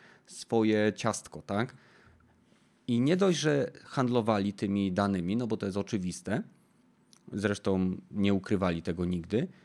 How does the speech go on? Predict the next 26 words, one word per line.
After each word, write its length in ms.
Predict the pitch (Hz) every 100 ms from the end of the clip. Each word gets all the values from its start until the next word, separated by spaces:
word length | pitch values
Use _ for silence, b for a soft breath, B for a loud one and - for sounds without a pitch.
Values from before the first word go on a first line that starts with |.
| b
to 100 | -
jeszcze 280 | 113 127 -
nie 120 | 123
potrafili 480 | 123 113 110 - 107
tego 200 | 104 98
zabezpieczyć. 680 | 95 90 87 - 90 71 -
I 240 | 113 113 117 - -
jeżeli 380 | 120 156 180
informacje, 540 | 135 - 123 143 156 139
które 240 | - 117
dostały 360 | 104 104 117 107
się 120 | 101
do 120 | 98
cie-, 300 | - 101 -
do 120 | 104
sieci 300 | 98 113 113
są 200 | 101 107
prawdziwe, 560 | 98 104 92 90 87 147 b b b
to 120 | 110
tego 320 | 104 160 175 170
typu 260 | 147 131
sytuacja 640 | - 110 101 95 92 143 170
ma 200 | 117 131
miejsce 360 | 131 127 -
od 140 | - 98
ładnych 500 | 110 117 110 110